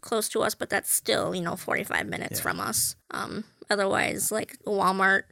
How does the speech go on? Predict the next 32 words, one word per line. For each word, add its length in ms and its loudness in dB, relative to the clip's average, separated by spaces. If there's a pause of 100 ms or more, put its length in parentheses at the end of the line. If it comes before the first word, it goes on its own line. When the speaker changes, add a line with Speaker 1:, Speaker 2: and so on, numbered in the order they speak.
(420)
Speaker 1:
would 160 0
still 200 2
be 120 0
fifteen, 440 -2
twenty 220 -2
minute 240 0
drive. 520 0 (380)
Speaker 2:
Oh, 140 -2
wow. 380 0 (100)
Speaker 1:
Yeah, 240 4
I 80 2
graduated 460 4
with 120 2
forty-eight 460 2
people. 380 -2 (400)
Speaker 2:
Whoa. 640 4
Speaker 1:
Yeah, 380 6 (120)
very, 460 6
uh, 240 4 (380)
small 640 4 (220)
area. 540 4 (1080)
You 140 -6
know, 120 -2
bumfuck 480 -2
nowhere, 280 -4
basically. 640 -4
Speaker 2:
Yeah. 420 0 (120)
Speaker 1:
Yeah. 340 -4 (140)
Speaker 2:
That's 220 2
super 460 4
interesting. 640 0
Speaker 1:
Mm-hmm. 320 -4